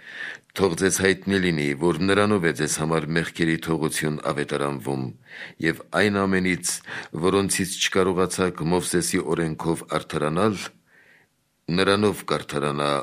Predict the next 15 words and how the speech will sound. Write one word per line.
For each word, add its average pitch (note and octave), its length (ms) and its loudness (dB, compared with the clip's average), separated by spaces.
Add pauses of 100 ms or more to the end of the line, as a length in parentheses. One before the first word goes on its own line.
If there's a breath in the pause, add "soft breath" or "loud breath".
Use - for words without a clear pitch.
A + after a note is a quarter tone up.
ով C#2+ 240 0
հավատում B1+ 540 -2
է։ A1 100 -10 (760 soft breath)
Զգույշ F#2+ 440 4
կացեք, C#2 560 0 (400 loud breath)
գուցե F#2+ 440 2 (200)
ձեր F2 320 2
գլխին F#2+ 460 2
գա E2+ 200 4 (200)
այն, G#2+ 340 4 (440 loud breath)
ինչ F#2+ 220 0 (120)
ասված E2+ 540 0
է E2+ 120 0
մարգարեների D#2 800 0 (100)
գրվածքներում. C#2 920 -4